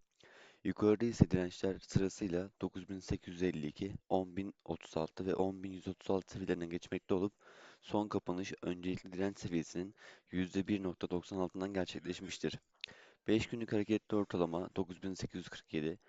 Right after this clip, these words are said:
on dört günlük hareketli ortalama dokuz bin dokuz yüz doksan dokuz,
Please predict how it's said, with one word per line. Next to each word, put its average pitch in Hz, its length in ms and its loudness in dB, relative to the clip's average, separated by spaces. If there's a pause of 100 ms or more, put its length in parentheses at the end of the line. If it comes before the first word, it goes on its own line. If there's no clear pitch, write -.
(220)
on 104 240 4
dört 107 180 2
günlük 101 220 -6
hareketli 95 400 2
ortalama 87 580 2
dokuz 92 280 -4
bin 90 140 -4
dokuz 87 220 -4
yüz 85 80 -10
doksan 85 320 0
dokuz, 95 360 -4